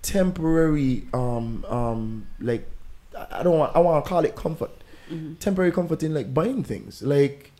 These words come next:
Speaker 1: you buy
Speaker 2: Buying
Speaker 1: a dress.
Speaker 2: things, or even posting stuff.
Speaker 1: It's like
Speaker 2: There are
Speaker 1: posting
Speaker 2: people who
Speaker 1: stuff.
Speaker 2: get, I guess they get that same
Speaker 1: Oh,
Speaker 2: kind of high from, "Well, let me post this picture," and, you know, you get, like, five hundred likes.
Speaker 1: Oh,
Speaker 2: And
Speaker 1: snap.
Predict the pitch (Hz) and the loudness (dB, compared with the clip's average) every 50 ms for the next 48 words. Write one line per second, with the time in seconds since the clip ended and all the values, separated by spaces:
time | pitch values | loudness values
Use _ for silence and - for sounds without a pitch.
0 | _ _ _ 208 139 - 151 156 160 165 170 - 185 175 190 208 190 - - - | _ _ _ -6 -2 2 4 6 6 6 6 4 4 2 4 4 4 2 2 -2
1 | - 190 - - 190 - 185 220 202 190 147 139 - - 214 208 440 453 - - | -4 -6 -4 -2 0 0 0 0 -2 -2 -6 -6 -4 -4 -2 -2 -2 -4 -6 -8
2 | - - 87 80 - - - - - - - - - - - - - - 143 - | -10 -10 -12 -12 -12 -12 -12 -12 -12 -14 -14 -16 -18 -20 -20 -16 -12 -12 -12 -12
3 | - - - 143 151 - - 208 190 - 180 165 175 202 202 202 180 170 170 143 | -8 -4 -4 -4 -4 -4 -4 -6 -4 -4 -4 -2 0 0 0 0 0 0 -2 -2
4 | - - - - 165 175 165 147 170 170 170 - - 202 202 190 196 165 139 165 | -2 -8 -8 -4 -4 -4 -4 -2 -2 -4 -4 -2 -2 -2 0 2 0 0 2 0
5 | 165 - - - - 208 180 175 180 - - 190 185 185 180 196 196 - - 196 | 0 0 -2 -2 -2 0 0 0 -2 -2 0 0 0 2 0 -2 -2 0 0 2
6 | 185 170 160 160 160 165 165 - - 170 170 165 160 160 160 170 170 _ _ _ | 2 2 2 2 0 -2 -4 -6 -6 -4 -2 -2 -2 -4 -6 -8 -10 _ _ _
7 | _ - - 156 160 185 214 226 226 - 220 185 160 - - - 139 151 160 - | _ -14 -10 -8 -6 -6 -6 -8 -4 -2 -2 -2 -2 -6 -10 -12 -12 -14 -14 -12
8 | - 175 160 - _ - 113 87 76 - 64 - - - 92 170 185 - 151 147 | -14 -14 -16 -14 _ -12 -10 -10 -8 -8 -10 -12 -14 -12 -8 -8 -6 -4 -2 -2
9 | 175 185 170 170 151 135 - - - - 214 196 160 - - - 156 156 156 131 | -2 -2 -2 -2 -2 -2 -6 -4 0 2 2 2 2 0 -2 -2 -2 -4 -6 -6
10 | 143 151 170 196 160 - - - 139 - - 113 - - - - 269 277 - 208 | -4 -2 -2 0 4 4 4 4 2 0 -2 -4 -4 -4 -4 -2 -2 0 0 0
11 | - - - - - - | -2 -4 -12 -14 -14 -18